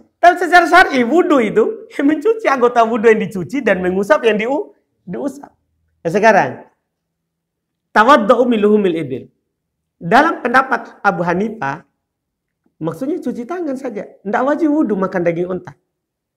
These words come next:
Nggak wajib wudhu. Kenapa? Kan disuruh kita berwudhu nih. Iya, maksudnya suruh cuci tangan. Kalau kamu pergi sholat, makan daging unta, cuci tangan baru sholat. Jangan habis makan daging unta langsung pergi sholat,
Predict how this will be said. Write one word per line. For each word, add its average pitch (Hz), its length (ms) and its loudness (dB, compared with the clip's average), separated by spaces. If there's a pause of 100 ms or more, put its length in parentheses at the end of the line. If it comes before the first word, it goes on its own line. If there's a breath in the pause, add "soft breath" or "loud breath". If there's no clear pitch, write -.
(360)
Nggak 302 160 2
wajib 381 260 2
wudhu. 208 220 -2 (560)
Kenapa? 349 400 -6
Kan 403 160 -10
disuruh 381 320 -2
kita 311 160 -4
berwudhu 320 400 -2
nih. 156 160 -4 (300)
Iya, 277 240 -2
maksudnya 240 320 -6
suruh 262 160 -6
cuci 180 240 -6
tangan. 151 480 -10
Kalau 233 240 -12
kamu 240 320 -8
pergi 156 240 -6
sholat, 117 400 -16 (400)
makan 180 320 -6
daging 151 240 -6
unta, 160 400 -10 (160)
cuci 339 320 -4
tangan 311 240 -6
baru 214 160 -2
sholat. 294 280 -6 (1000)
Jangan 339 240 -6
habis 190 160 -4
makan 202 320 0
daging 190 240 -2
unta 277 180 -2
langsung 330 300 -6
pergi 359 180 0
sholat, 349 300 0